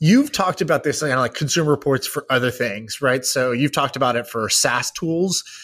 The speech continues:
Um, and then some people have tried that, G two and, and, and others, uh,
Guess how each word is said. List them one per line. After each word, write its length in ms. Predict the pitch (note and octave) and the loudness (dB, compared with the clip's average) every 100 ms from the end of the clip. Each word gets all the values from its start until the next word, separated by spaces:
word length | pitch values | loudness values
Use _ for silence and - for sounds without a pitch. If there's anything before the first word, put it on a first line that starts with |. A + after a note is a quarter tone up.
| - - | -18 -6
Um, 340 | B2+ A2 A2+ | 0 2 0
and 140 | C#3+ C3 | -2 -4
then 100 | B2 | -2
some 160 | - | -2
people 240 | B2+ C3 B2 | -2 -2 -4
have 60 | |
tried 300 | - A#2+ A2+ | -4 -2 0
that, 200 | A2 G#2+ | 0 -2
G 220 | G#2 A2+ G#2+ | -2 -6 -8
two 340 | - A2+ A2+ | -8 -8 -6
and, 100 | A2 | -6
and, 240 | A#2+ B2+ A#2+ | -6 -6 -10
and 120 | A#2+ | -6
others, 340 | A2 A2+ A2 - | -4 -2 -4 -4
uh, 380 | G#2+ G2+ G#2 | -4 -2 -4